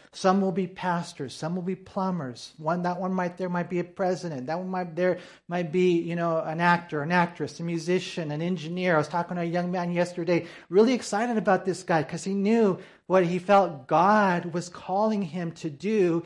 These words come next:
He was called to be an engineer. Now, you as a parent, you're, it's not your job, it's not my job to tell them what I want them to do. No, mijo, mija, what do you, what is God calling you to do? And then I'm gonna support you in that. I'm gonna,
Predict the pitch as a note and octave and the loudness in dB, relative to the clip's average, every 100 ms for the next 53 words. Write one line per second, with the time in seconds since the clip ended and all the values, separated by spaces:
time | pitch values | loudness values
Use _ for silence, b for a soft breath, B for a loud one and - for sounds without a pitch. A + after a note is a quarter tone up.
0 | B B _ - A#3 A#3+ G#3 - G3+ G3+ | B B _ -2 0 2 0 0 0 2
1 | G3 E3+ F#3+ F#3+ G3 G3 F#3 F3 A#3 G3+ | 2 2 0 2 0 -2 -4 0 2 2
2 | E3+ F3 D#3+ G#3 F#3+ D#3+ - G#3 C#4+ A#3 | 2 0 0 2 2 0 -4 -6 -4 -2
3 | G3 - B B D3+ F3+ C4 A#3+ G#3+ B3 | -4 -6 B B 2 6 6 6 2 2
4 | A#3 E3+ D#3 F#3 D4+ - F3 F3 F#3 - | 2 2 0 2 2 2 4 4 2 -2
5 | A3 F#3 F3 A#3 D#4+ - A3 G3 F#3 - | -4 -2 0 0 0 0 0 2 0 -2
6 | F#3+ F#3 F#3 F#3+ F3+ F#3 F#3+ - G3 C#4+ | -4 -2 0 0 2 2 2 0 0 0
7 | B3+ A3 F#3+ G3 F3+ F3 D#3+ C#3+ F#3 F3+ | 0 0 0 -2 -4 -4 -8 -2 0 0
8 | B3+ B3+ B B - G#3+ G#3 G#3+ A3 - | 0 0 B B -2 2 4 4 2 0
9 | - E3+ F#3 C4 A#3+ G3+ F3+ G3+ A#3+ D#3+ | -8 0 6 6 6 -2 2 4 4 0
10 | D3 G#3+ A3+ A3 A3 G#3 F3+ F#3 B3+ A3 | 4 4 4 0 -4 -2 -2 -2 -2 -2
11 | F3 G3 G3 F#3+ G3+ G#3 G#3 F3 F#3 F3 | 0 0 0 0 0 0 -2 -4 -6 -6
12 | G#3+ B3+ C4 - G#3 F3+ A3+ D#4 G3 B2+ | -2 -2 -2 -8 -8 -6 -6 -4 -2 -2
13 | C3 A3 A3 G#3+ F#3+ | 0 0 2 2 2